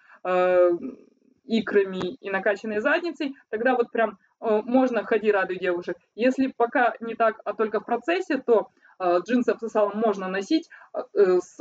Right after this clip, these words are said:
объемным верхом. То есть если сверху у тебя, м, объемная худи, чтобы смотрелось как колготки и сверху платье. Ну, вот,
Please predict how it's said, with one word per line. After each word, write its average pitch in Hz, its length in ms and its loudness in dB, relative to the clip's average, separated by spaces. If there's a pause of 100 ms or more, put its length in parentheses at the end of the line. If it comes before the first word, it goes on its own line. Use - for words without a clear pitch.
объемным 214 480 0
верхом. 175 320 -2
То 208 80 0
есть 196 200 -2
если 190 240 -4
сверху 302 400 -2
у 240 60 0
тебя, 233 320 0 (340)
м, 180 380 -12 (220)
объемная 214 500 0
худи, 185 400 -6 (540)
чтобы 202 300 -2
смотрелось 208 500 0
как 180 180 -6
колготки 262 640 0 (160)
и 254 80 -12
сверху 233 380 0 (100)
платье. 170 380 0 (460)
Ну, 220 280 0
вот, 185 120 -4